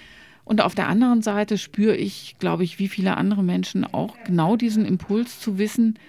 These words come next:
wie geht es jemandem, der am Flughafen steht und wartet, äh, dass jetzt irgendwie seine Kinder zurückkommen, diese Schulklasse. Und dann erfährt, erstmal erfährt er ja irgendwie, der Flieger kommt nicht.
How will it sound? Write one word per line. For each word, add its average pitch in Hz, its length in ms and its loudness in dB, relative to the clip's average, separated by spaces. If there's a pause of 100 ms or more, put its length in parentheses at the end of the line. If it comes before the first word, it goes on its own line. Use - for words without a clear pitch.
(460)
wie 170 460 -6
geht 247 240 -4
es - 160 -8
jemandem, 156 420 -2
der 180 180 0
am 175 120 -2
Flughafen 208 500 -6
steht 214 300 -6
und 185 180 -6
wartet, 240 580 -8
äh, 208 300 0
dass 180 160 -8
jetzt 190 160 -6
irgendwie 190 240 -2
seine 175 240 -2
Kinder 247 340 -4
zurückkommen, 180 460 -4
diese 170 300 -2
Schulklasse. 226 680 -4 (540)
Und 190 200 -2
dann 196 200 2
erfährt, 185 560 -4 (520)
erstmal 185 680 2
erfährt 185 340 -2
er 190 80 0
ja 175 160 0
irgendwie, 170 520 -2 (760)
der 170 100 2
Flieger 190 320 0
kommt 226 320 -4
nicht. - 320 -8